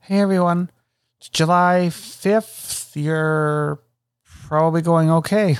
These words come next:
<laughs> this is Tuesday or Thursday, not July fifth." So this is the second episode I'm actually recording today. The first one is my home anxiety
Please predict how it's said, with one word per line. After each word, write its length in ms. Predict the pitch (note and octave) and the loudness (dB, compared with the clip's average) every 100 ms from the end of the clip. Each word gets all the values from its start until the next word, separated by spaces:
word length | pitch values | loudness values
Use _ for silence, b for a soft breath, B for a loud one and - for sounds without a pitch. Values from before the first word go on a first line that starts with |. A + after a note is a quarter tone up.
| - | -4
<laughs> 120 | - | -2
this 340 | A3 F#3+ D#3+ | 0 2 0
is 180 | D#3+ C#3+ | -2 -4
Tuesday 440 | - E3 E3+ E3 E3 | -2 0 0 0 0
or 140 | E3 | 0
Thursday, 400 | - F#3 E3+ C3 | 0 0 0 0
not 180 | C3+ B2+ | 0 -2
July 300 | D3+ D3+ D3 | -2 -2 0
fifth." 240 | E3 C#3+ | 0 0
So 100 | - | 0
this 180 | D#3+ E3 | 0 0
is 140 | F3 | -2
the 140 | D#3+ D3+ | -2 0
second 340 | D#3 D3+ D3+ | 0 0 -2
episode 460 | C3 - C#3 D3 C#3 | -4 -4 -4 -2 0
I'm 80 | B2+ | -2
actually 300 | A#2+ - C3+ | -4 -4 -6
recording 440 | B2+ C3 B2 B2+ | -2 -4 -2 -6
today. 340 | C3 C3 B2 - b b b b b b b _ _ | -6 -6 -6 -8 b b b b b b b _ _
The 80 | D#3+ | -6
first 280 | D#3+ F3 - | -2 -2 0
one 120 | F3 | 2
is 360 | E3 D3+ - - _ _ _ D#3 | 2 0 -4 -12 _ _ _ 0
my 140 | D3+ | 2
home 220 | C#3 D3 | 4 2
anxiety 640 | D3 C#3+ C#3+ C#3+ C#3 C#3 | 2 2 2 2 0 -2